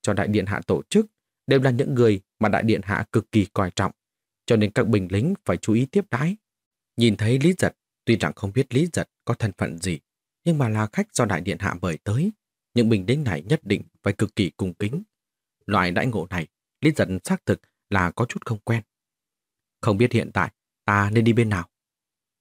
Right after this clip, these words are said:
Vừa vào cửa chính của Đông Cung, Lý Giật nhìn thấy những kiến trúc bên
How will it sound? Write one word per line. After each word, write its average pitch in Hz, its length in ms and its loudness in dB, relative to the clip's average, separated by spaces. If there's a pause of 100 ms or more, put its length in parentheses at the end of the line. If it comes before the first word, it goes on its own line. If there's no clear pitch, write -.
(100)
Vừa 127 60 2
vào 127 220 0
cửa 104 200 2
chính 190 260 0
của 95 120 2
Đông 104 200 -2
Cung, 110 200 0 (460)
Lý 175 80 4
Giật - 220 -2
nhìn 92 160 -2
thấy 131 260 0
những 110 200 -2
kiến 117 180 -2
trúc - 220 0
bên 95 160 -2